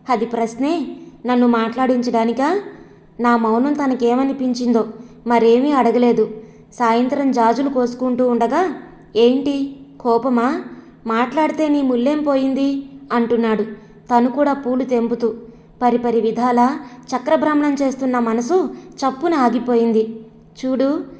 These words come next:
నన్నొక బాధ వెంటాడుతుంది. నా మూలంగా నీకేమైనా ఇబ్బంది కలుగుతుందా అని. అంతకంటే మూడీగా ఉండడం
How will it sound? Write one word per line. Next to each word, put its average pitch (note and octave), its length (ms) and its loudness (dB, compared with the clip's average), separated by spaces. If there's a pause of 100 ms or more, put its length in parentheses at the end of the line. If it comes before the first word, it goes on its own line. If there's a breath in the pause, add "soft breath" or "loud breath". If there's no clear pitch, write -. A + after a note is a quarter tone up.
(200 loud breath)
నన్నొక A#3+ 340 2
బాధ A3+ 280 2
వెంటాడుతుంది. A#3 920 0 (260 loud breath)
నా A#3 180 0
మూలంగా A#3+ 680 0 (320 loud breath)
నీకేమైనా C#4 500 2
ఇబ్బంది C#4 340 0
కలుగుతుందా B3+ 600 2
అని. A#3 260 2 (500 loud breath)
అంతకంటే C4 520 0
మూడీగా B3+ 480 2
ఉండడం B3 580 2